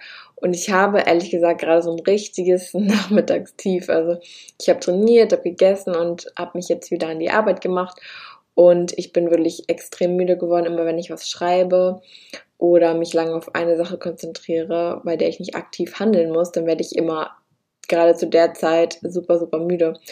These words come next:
Und am liebsten würde ich mich jetzt in mein Bett legen, kuscheln und schlafen. <laughs> So geht's mir gerade.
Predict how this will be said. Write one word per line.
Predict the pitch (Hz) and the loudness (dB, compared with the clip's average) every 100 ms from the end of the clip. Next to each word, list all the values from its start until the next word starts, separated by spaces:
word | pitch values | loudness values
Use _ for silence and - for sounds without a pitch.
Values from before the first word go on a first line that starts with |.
| - - - | -20 -20 -4
Und | 196 180 | 0 2
am | 175 | 2
liebsten | 214 214 214 185 | 2 2 0 2
würde | 180 | 2
ich | 185 | 0
mich | 185 190 | -4 0
jetzt | 196 196 - - | 0 -2 -10 2
in | 185 185 | 2 2
mein | 175 165 175 | 0 -2 2
Bett | 269 277 | 0 2
legen, | 226 220 220 214 | 8 8 8 4
kuscheln | 214 190 - 190 190 185 | 2 0 4 4 4 2
und | - 160 165 170 | 0 2 2 0
schlafen. | - 139 - - - 226 | 0 2 2 -2 -4 -2
<laughs> | 220 180 - _ _ - - - 233 185 | -2 -6 -16 _ _ -10 -6 -4 -4 2
So | 190 | 4
geht's | 170 170 - | 6 4 4
mir | 160 | 0
gerade. | 151 147 147 185 | 2 2 2 0